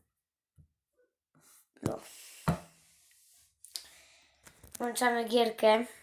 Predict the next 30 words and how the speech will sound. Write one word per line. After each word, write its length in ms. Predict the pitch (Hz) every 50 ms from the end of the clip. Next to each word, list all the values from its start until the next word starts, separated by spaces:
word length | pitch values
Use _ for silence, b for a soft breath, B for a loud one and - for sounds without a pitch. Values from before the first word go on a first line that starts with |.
| B - _ _ _ _ _ _ _ _ _ _ _ _ _ - - B B B B B B B B B -
Nie 100 | 277 311
wiem, 260 | 311 294 269 269 254
albo 540 | - 254 285 302 320 320 320 254 294 302 294
to 100 | 294 269
jest 180 | 269 262 262
ostatnia 440 | 277 269 - - 247 240 - - 240
gierka, 320 | 240 254 262 254 - - 254
albo 200 | 254 233 240 262
jeszcze 320 | 262 262 - - - 247
jedno, 260 | 233 214 202 202 202
no 140 | 208 214 214
bo 120 | 220 233
nie 160 | 233 233 254 247
będę 240 | 240 247 247 254
przesadzać 580 | 247 - - 247 233 - 240 240 240 233 233 226
z 80 | - -
odcinkiem. 640 | 240 - - - - 254 240 240 247 247 240 247 262
Nie 100 | 294 285
wiem, 160 | 277 254 247
ile 160 | 240 226 226
on 100 | 233 226
trwa, 360 | 226 - - - 226 220 240
zresztą 260 | 226 220 214 - - -
sprawdzę. 560 | - - - 220 208 202 185 185 196 202 208 B B B B B B B B B B B B
Dziewięć 300 | 233 311 311 311 262 -
minut, 180 | 277 262 262 -
no 140 | 302 - 349
to 140 | 330 349 359
nie, 360 | 349 349 339 320 311 294 277
no. 300 | 269 262 262 254 240